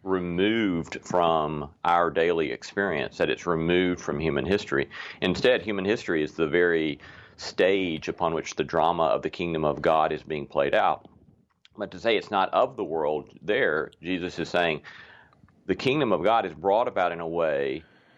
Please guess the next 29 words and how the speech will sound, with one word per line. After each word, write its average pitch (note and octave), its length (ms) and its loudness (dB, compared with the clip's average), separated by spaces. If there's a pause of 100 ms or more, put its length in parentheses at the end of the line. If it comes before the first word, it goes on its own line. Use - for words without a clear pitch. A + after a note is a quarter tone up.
(100)
that F2+ 120 -2
the G2+ 80 -2
kingdoms F#2+ 440 -2
of E2+ 140 -2
this D#2+ 240 -4
world F#2+ 480 2 (420)
are E2 160 -4
not E2 340 0
brought B1+ 200 0
about. A#1 220 -2
Th-, E2+ 240 -2
there's G2 180 2
a, F#2+ 100 4
there's A2 220 0
a G2+ 80 2
different A2+ 340 -2
way E2 720 0
of D2 140 -2
these D2 180 -6
two D#2 140 -4
kingdoms. - 580 -12 (540)
And G2 180 -2
so G2+ 500 2
the, E2+ 400 2 (400)
the F#2 100 -6
nonviolent G2 1080 0 (140)
love F#2 340 2
of F#2+ 160 -6
Christ, C2 600 -4